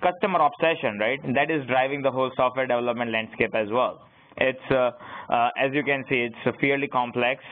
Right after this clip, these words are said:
Um, it's very competitive and fast-paced. We cannot, uh, rely on my two or three month release cycles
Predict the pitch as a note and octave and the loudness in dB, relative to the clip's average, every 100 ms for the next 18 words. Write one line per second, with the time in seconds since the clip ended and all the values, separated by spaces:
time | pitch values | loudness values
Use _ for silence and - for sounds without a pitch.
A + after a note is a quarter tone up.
0 | - A2 A#2 A#2 A#2 A2+ A2+ - - A#2+ | -2 2 4 4 2 -4 -8 -12 -2 0
1 | A2+ - - A#2 A#2 B2 B2 A#2 A#2+ A2+ | 0 -6 -6 -2 -2 0 -2 -2 -2 -2
2 | B2+ A#2 A2 G#2+ A2 - G#2+ A#2 B2 - | -2 -2 0 0 0 -2 -2 -2 -4 -16
3 | - - - A2+ A#2+ C3 C3+ C#3 C3 - | -20 -18 -2 -2 0 0 2 2 0 -10
4 | - A2+ A2+ A2+ A2+ G2+ - A2+ A2 A#2+ | -2 2 4 2 0 -4 -8 -2 0 2
5 | B2+ C#3 - B2 A#2+ A#2+ A#2 A2+ A2+ A2 | 2 2 0 0 0 -2 0 0 0 -2
6 | A2+ - - - - - - _ - D3+ | -8 -20 -20 -20 -18 -18 -18 _ 2 4
7 | D3 C#3 C3 C3+ C3+ C3 B2+ A#2+ A#2 C3+ | 6 2 2 -2 0 -2 -2 -2 -2 -2
8 | - B2 C3 - A2 A2 | 0 -2 0 0 0 0